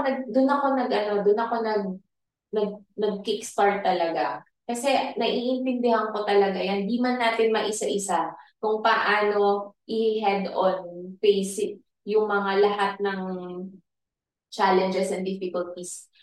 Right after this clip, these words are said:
Kung may isang mommy na nakikinig sa atin na gustong-gusto mag-start, tapos wala siyang makitang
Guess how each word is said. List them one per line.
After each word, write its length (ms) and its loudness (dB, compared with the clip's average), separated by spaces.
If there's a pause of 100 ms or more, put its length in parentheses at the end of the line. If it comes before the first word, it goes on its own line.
(380)
Kung 160 0
may 160 0
isang 320 -2
mommy 480 2
na 80 -4
nakikinig 640 -6
sa 240 -4
atin 400 -8 (480)
na 160 -2
gustong-gusto 640 -2
mag-start, 560 -4
tapos 640 -4 (400)
wala 400 6
siyang 240 -2
makitang 880 -4